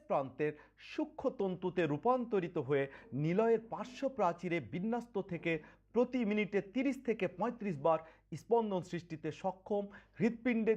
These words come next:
স্পন্দন প্রবাহকে দ্রুত নিলয়ে পেশিতে ছড়িয়ে দিতে পারে, তাদেরকে Purkinje তন্তু বলে। তাহলে আমরা এই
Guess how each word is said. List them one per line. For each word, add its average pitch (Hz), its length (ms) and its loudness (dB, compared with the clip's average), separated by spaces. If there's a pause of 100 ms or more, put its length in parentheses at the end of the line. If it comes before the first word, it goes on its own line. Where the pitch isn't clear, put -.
(120)
স্পন্দন 254 460 2
প্রবাহকে 180 520 0
দ্রুত 240 380 -4
নিলয়ে 185 680 4 (320)
পেশিতে 240 480 -4
ছড়িয়ে 220 300 -2
দিতে 170 240 -2
পারে, 151 260 4 (240)
তাদেরকে 147 440 0 (120)
Purkinje 131 520 -2 (220)
তন্তু 117 280 -4
বলে। 76 240 -6 (280)
তাহলে 170 340 2 (200)
আমরা 135 360 0 (220)
এই 165 100 0